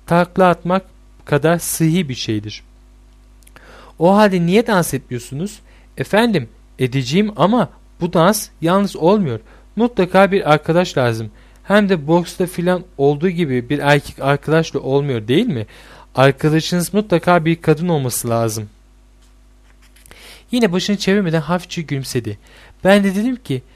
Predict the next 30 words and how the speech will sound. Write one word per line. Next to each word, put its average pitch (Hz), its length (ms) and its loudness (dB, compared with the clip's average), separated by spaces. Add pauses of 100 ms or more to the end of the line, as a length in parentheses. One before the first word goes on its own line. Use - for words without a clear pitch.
(160)
"Siz 254 300 -4
ise 202 320 0
bir 214 140 -2
kadın 220 280 2
düşmanısınız." 127 800 -6 (440)
"Vallahi 185 460 4
efendim, 165 580 -2
insanın 180 440 0
adı 175 260 2
çıkacağını 151 580 -2
canı 156 240 0
çıkmalı. 107 520 -10 (580)
Yalan 185 260 4
söylemedikleri 214 760 0
muhakkak, 202 680 0
değil 147 200 2
mi? 190 180 -2 (380)
Nitekim 180 540 0
biraz 180 260 2
evvelki 156 460 0
sözlerinizle 151 640 -2
onu 151 260 -4
teyit 160 300 0
ediyordu." 170 600 -4 (520)
"Küçük - 260 -10
ona-, 196 220 -2 (320)
küçük - 240 -6
hanımefendi, 131 680 0 (360)
Kerem 160 380 2
buyurun. 113 320 -4